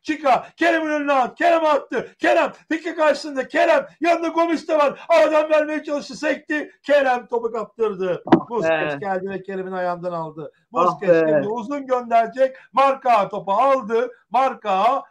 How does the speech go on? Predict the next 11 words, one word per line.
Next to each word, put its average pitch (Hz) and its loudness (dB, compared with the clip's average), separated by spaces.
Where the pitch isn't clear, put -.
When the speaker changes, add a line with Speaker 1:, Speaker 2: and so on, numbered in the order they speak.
Speaker 1:
topu 196 -4
hemen 208 0
sol 226 -2
tarafta 190 -4
oyuncumuz, 147 -6
e, 147 -8
Chica'ya 175 -6
gönderdi 185 -4
ve 185 -10
Chica 175 -12
da 190 -2